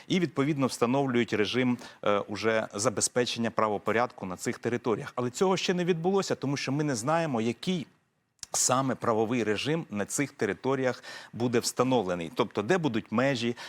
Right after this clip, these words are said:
е, які будуть там, скажімо, е, органи діяти і таке інше. Це вже буде потім і далі. Можливо, Україна вийде з цих територій. Ми теж не знаємо, який задум військових, е, щодо цих територій. Але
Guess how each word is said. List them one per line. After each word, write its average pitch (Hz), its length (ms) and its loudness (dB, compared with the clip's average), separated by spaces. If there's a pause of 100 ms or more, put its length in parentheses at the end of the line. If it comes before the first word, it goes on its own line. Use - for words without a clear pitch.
(140)
е, 98 560 2
які 110 320 -2
будуть 123 320 -2
там, 107 160 0
скажімо, 113 540 0 (280)
е, 104 60 2 (500)
органи 151 460 2
діяти 131 440 2
і 110 40 2
таке 135 280 -2
інше. 113 260 0
Це 170 140 2
вже 147 140 0
буде 143 240 2
потім 143 440 0
і 139 80 0
далі. 107 300 2
Можливо, 131 420 2
Україна 165 440 2
вийде 117 320 2
з - 60 -6
цих - 200 -8
територій. 98 480 -4
Ми 113 120 -2
теж 139 220 2
не 101 120 -4
знаємо, 87 320 -4
який 107 300 -2
задум 143 440 -2 (120)
військових, 127 680 -4
е, 101 340 2
щодо 113 280 -4
цих - 220 -6
територій. 80 500 -8 (380)
Але 135 300 0